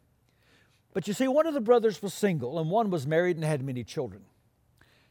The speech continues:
And the single brother was worried that his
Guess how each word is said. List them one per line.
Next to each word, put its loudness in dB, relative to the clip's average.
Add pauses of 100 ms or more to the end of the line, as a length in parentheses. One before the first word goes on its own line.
(260)
And 0
the 0
single 0
brother 2
was -2
worried 0
that -4
his -4